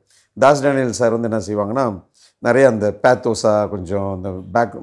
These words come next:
மியூசிக்லாம் வந்து நிறைய அப்பப்போ, அ, டைம் இருக்கிற நேரம் அவர் வந்து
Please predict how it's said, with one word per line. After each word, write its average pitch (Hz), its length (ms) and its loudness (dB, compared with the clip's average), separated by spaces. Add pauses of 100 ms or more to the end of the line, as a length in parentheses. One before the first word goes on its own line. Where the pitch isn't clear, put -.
மியூசிக்லாம் 113 480 -2
வந்து 120 80 -4
நிறைய 117 380 0
அப்பப்போ, 113 460 -2 (440)
அ, 120 160 0
டைம் 147 240 4
இருக்கிற 117 300 0
நேரம் 139 160 4
அவர் 117 100 2
வந்து 104 560 -4